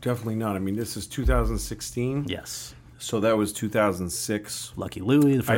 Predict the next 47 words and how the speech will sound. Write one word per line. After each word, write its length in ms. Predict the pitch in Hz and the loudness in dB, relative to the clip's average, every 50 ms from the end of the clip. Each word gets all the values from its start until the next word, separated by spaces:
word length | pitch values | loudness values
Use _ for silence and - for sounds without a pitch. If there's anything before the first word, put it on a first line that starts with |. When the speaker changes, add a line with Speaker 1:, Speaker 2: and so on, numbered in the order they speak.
| 117 117 101 - | 4 4 4 4
Speaker 1:
I 60 | 123 | 6
had 60 | 139 | 6
just 160 | 135 131 135 | 6 6 4
Speaker 2:
stand-up. 140 | 135 135 127 | 0 0 0
Speaker 1:
finished 360 | - 143 139 127 117 - - | 2 2 2 2 0 2 0
Lucky 240 | 127 113 110 - 113 | 0 0 0 0 0
Louie, 280 | 101 104 104 101 101 98 | 2 4 4 4 4 4
and 80 | 95 | 4
Speaker 2:
Yeah. 100 | 107 113 | 2 2
Speaker 1:
it 20 | 107 | 2
went 200 | 95 98 85 - | 0 0 -2 0
down 580 | 101 95 95 95 92 92 92 92 95 101 98 - - - | 0 2 2 2 2 2 0 -2 -4 -6 -10 -12 -12 -10
in 140 | - 87 | -8 -8
flames. 680 | 82 - - 101 92 87 87 85 87 87 87 95 - - - - | -8 -6 -4 -2 0 0 0 0 -2 -2 -4 -6 -10 -12 -8 -2
But 180 | - 113 110 110 | 2 2 4 4
I 60 | 104 | 4
had 240 | 101 90 101 104 98 | 4 2 2 2 2
a 80 | 95 82 | 2 0
stand-up 500 | - - - - - 117 107 98 92 - | -4 -8 -8 -4 -2 0 0 0 -2 -4
special. 500 | - - 92 87 - - - 95 92 92 | -4 -4 -4 -4 -2 -4 -6 -6 -4 -2
Speaker 2:
Yes. 420 | 98 98 98 - - - - - - - | -2 -4 -4 -6 -10 -12 -14 -14 -8 -4
Speaker 1:
And 140 | 95 92 92 | -2 0 2
that 160 | 95 98 - | 2 2 0
was 260 | 101 92 80 - - | -2 -6 -6 -8 -12
a 40 | 87 | -14
big 300 | - - - 98 85 78 | -14 -6 -6 -4 -4 -4
success. 720 | - - 80 - - - 92 82 80 80 - - - - - - - - - - - - - - - | -8 -12 -10 -10 -4 -2 -2 -2 -2 -4 -8 -12 -14 -16 -18 -20 -20 -20 -20 -20 -20 -20 -20 -18 -14
So 160 | - - 107 | -6 0 2
I 80 | 95 92 | 2 4
was 180 | 92 95 87 - | 2 2 -2 -2
just 300 | - 110 107 107 - - | 0 0 0 2 0 0
starting 300 | - 107 101 98 92 92 | 0 0 2 2 0 0
to 100 | 90 85 | -2 -4
sell 340 | - - 98 92 90 92 | -4 -2 0 2 2 2
out 260 | 90 87 85 85 - - - - - - | 2 2 0 0 -4 -6 -12 -20 -20 -12
theaters. 400 | - - 92 87 85 82 76 85 | -8 -4 -2 -2 -2 -2 -4 -6
And 80 | 85 | -6
two 100 | - 110 | -2 2
thousand 280 | 113 113 113 104 104 90 | 2 4 4 4 2 0
six 280 | - - 104 82 - | 0 -2 -2 -4 -4
was 140 | - 95 82 | -8 -8 -6
when 100 | 98 92 | -4 -4
I 80 | 90 85 | -4 -4
started 400 | 80 - - 98 92 85 80 - | -6 -4 -4 -4 -4 -4 -6 -10
to 100 | - 85 | -10 -10
sell 300 | - - - 98 90 87 | -8 -4 -2 -2 0 0
out 240 | 85 82 82 80 | -2 -2 -4 -6